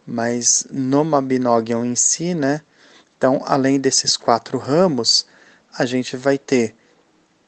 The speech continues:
cinco chamados contos nativos, cinco contos galeses, que a gente pode dizer que são contos de heróis,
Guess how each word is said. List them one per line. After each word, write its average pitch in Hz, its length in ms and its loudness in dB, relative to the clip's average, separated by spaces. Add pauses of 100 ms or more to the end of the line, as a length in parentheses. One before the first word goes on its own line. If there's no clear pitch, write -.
(960)
cinco - 840 0
chamados 123 720 0
contos 139 540 0
nativos, 143 640 -2
cinco 160 340 0
contos 135 460 0
galeses, 131 880 4 (840)
que - 120 0
a 123 40 4
gente 123 200 -4
pode 127 180 -2
dizer 123 260 0
que - 100 -2
são 127 200 2
contos 120 480 -6
de 117 160 -6
heróis, 120 920 4